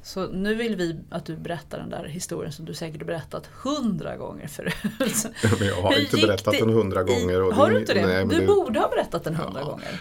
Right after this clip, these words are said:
Speaker 1: Eller?
Speaker 2: men det är många som borde ha gjort den. Det är, det är absolut ett lagarbete för att det skulle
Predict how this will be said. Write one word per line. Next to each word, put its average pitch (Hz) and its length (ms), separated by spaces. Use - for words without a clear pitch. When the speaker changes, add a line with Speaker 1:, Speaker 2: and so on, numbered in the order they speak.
Speaker 1:
Eller? - 200
Speaker 2:
men 87 100
det 95 60
är 92 40
många 90 300
som 113 160
borde 110 180
ha 107 60
gjort 92 180
den. 82 140
Det 90 160
är, 98 60
det 87 120
är 90 180
absolut 101 420
ett 92 100
lagarbete 90 680
för - 140
att 92 80
det - 120
skulle 85 440